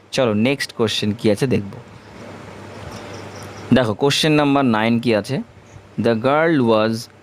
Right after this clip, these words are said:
looking at the narrator and smiling।" বি, এটা হচ্ছে মানে রিঅ্যারেঞ্জ টাইপের। তোমরা আগে করেছো রিঅ্যারেঞ্জ, যেরকম, আহ, সিকোয়েন্স মেলাতে হতো যে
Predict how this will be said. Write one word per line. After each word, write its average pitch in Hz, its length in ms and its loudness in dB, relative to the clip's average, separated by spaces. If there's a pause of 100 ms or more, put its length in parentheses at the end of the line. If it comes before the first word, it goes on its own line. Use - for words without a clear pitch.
(160)
looking 143 420 4
at 120 300 0 (340)
the 117 80 4
narrator 131 600 0 (140)
and 110 220 0 (100)
smiling।" 131 480 0 (1300)
বি, 131 340 4 (960)
এটা 156 260 2
হচ্ছে 180 520 2 (280)
মানে 117 300 4
রিঅ্যারেঞ্জ 147 500 2
টাইপের। 101 380 -2 (120)
তোমরা 127 260 4
আগে 120 320 0 (160)
করেছো 117 360 2
রিঅ্যারেঞ্জ, 113 580 4
যেরকম, 110 360 2
আহ, 104 1000 0
সিকোয়েন্স 135 560 0
মেলাতে 120 300 0
হতো 104 360 2
যে 110 200 2